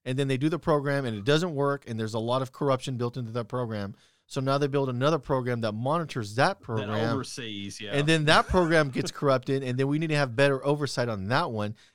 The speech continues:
Speaker 1: And all it is, when you start peeling back the layers and onions, it's a bunch of people overseeing other people when it finally gets to the bottom, and these are the people that are supposed to be doing the job. But now you've leached so much capital doing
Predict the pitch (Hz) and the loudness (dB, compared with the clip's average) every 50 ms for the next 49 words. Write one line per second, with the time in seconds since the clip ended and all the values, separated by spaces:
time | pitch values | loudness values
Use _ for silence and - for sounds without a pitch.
0 | _ _ - 165 165 - - 175 202 240 262 247 196 202 233 220 180 165 160 151 | _ _ -2 -2 0 2 6 8 8 8 8 8 6 6 6 4 0 -2 -2 -2
1 | 143 - - 175 170 151 - _ _ - 175 175 170 156 151 151 156 151 151 139 | -2 -2 -2 -2 -2 -4 -8 _ _ -2 0 0 0 2 2 0 0 0 -2 0
2 | 139 143 147 139 135 139 127 123 131 143 156 160 156 - - - - _ _ 151 | 0 0 0 0 -2 -4 -4 -2 -2 -2 -4 -4 -6 -10 -16 -20 -20 _ _ -2
3 | 143 139 156 127 135 175 190 - 220 - - 180 185 - 180 170 - - 160 156 | 0 2 2 4 4 4 4 2 -2 -4 -4 -4 -4 -2 -2 -4 -2 -2 -2 0
4 | 165 156 - - 165 156 151 175 143 147 - 131 - 151 143 - 151 139 131 127 | 0 -2 -2 -2 -4 -4 -2 -2 -2 -2 -2 -2 -4 -6 -6 -4 -6 -6 -4 -4
5 | 123 120 117 - - 143 151 147 143 147 - - 143 127 107 117 123 135 131 127 | -4 -4 -4 -2 -2 -2 -2 -2 -4 -6 -6 -6 -6 -6 -2 0 2 2 2 0
6 | 120 120 113 127 131 127 - 131 113 - 135 135 131 123 117 110 104 101 - - | -2 -4 -4 -4 -6 -4 -6 -8 -8 -8 -8 -6 -6 -6 -4 -4 -6 -6 -8 -6
7 | - 147 151 147 135 117 107 117 110 104 95 87 104 98 95 98 101 - - - | -4 -4 -4 -4 -6 -8 -6 -6 -8 -8 -8 -8 -6 -6 -6 -6 -8 -12 -18 -20
8 | - - - _ - 139 139 147 156 165 165 160 151 131 127 147 156 135 - - | -20 -20 -16 _ -2 -2 0 2 2 2 2 0 -2 -4 -2 -4 -4 -4 -4 -6
9 | - - 160 160 147 - - - - 151 143 151 - - 151 135 127 123 139 143 | -4 -2 -2 -2 -2 -4 -6 -2 2 2 2 2 0 -2 -4 -4 -2 -2 -2 -2
10 | 135 127 | -2 -4